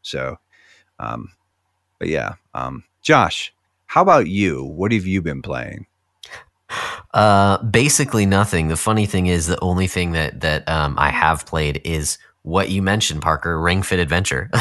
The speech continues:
Speaker 2: Like, that's the
Speaker 1: <laughs>
Speaker 2: only thing, um, which I'm kinda surprised that my kids have not asked me to play more Mario Wonder.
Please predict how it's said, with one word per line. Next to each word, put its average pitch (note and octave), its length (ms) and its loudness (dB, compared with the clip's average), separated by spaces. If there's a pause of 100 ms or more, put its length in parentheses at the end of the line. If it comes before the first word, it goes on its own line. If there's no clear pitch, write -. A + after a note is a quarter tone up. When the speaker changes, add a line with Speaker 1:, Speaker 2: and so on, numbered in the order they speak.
(120)
Speaker 2:
Like, C3+ 380 2
that's C3+ 200 0
the - 160 0
Speaker 1:
<laughs> B2 60 6
Speaker 2:
only A#2+ 220 2
thing, G2 340 -2 (400)
um, F#2 300 4
which C3 240 2
I'm B2 100 4
kinda C#3 260 2
surprised F#2+ 540 0
that - 80 -6
my D#2+ 140 -2
kids D#2+ 300 -2
have C#2+ 80 -8
not D2+ 200 0
asked D2 300 -4
me C#2+ 100 -6
to C#2 80 -8
play D2 220 -6
more C#2+ 260 0
Mario D2 400 2
Wonder. D2+ 480 -2